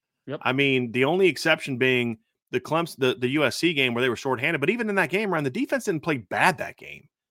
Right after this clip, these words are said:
Speaker 2: I mean, Caleb
Speaker 1: No.
Speaker 2: Williams is doing crazy stuff in that game. They were pressuring him. He's doing all types of wild stuff in that game, and they were playing shorthanded. Ohio State, they were great both years.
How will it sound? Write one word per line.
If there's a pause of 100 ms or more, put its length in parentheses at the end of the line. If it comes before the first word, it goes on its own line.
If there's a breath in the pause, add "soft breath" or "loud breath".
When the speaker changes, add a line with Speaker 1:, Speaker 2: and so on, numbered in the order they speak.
(320)
Speaker 2:
I
mean,
Caleb
Speaker 1:
No.
Speaker 2:
Williams
is
doing
crazy
stuff
in
that
game.
They
were
pressuring
him.
He's
doing
all
types
of
wild
stuff
in
that
game,
and
they
were
playing
shorthanded. (460 soft breath)
Ohio
State,
they
were
great
both
years.